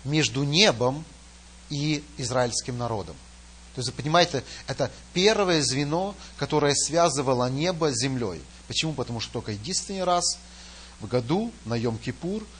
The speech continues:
священник, первосвященник мог зайти в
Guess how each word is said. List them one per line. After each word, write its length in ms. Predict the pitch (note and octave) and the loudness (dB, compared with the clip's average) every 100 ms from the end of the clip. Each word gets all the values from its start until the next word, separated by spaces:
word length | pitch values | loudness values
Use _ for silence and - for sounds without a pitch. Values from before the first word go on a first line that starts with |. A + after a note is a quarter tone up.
| - - | -18 -12
священник, 720 | - G#2+ G#2 - E3+ F#3 G3 - - | -8 -2 2 4 4 2 -2 -6 -4
первосвященник 800 | A2 G#2+ - A2+ - D#3+ D3+ A#2 | -2 0 -2 0 2 2 0 -2
мог 240 | B2 G#2+ | -2 -2
зайти 400 | A#2+ A2 B2 A2+ - - - - | -2 -4 -4 -4 -6 -20 -18 -10
в 580 | A2 G2 A#2 A2+ A2 | -8 -2 0 2 0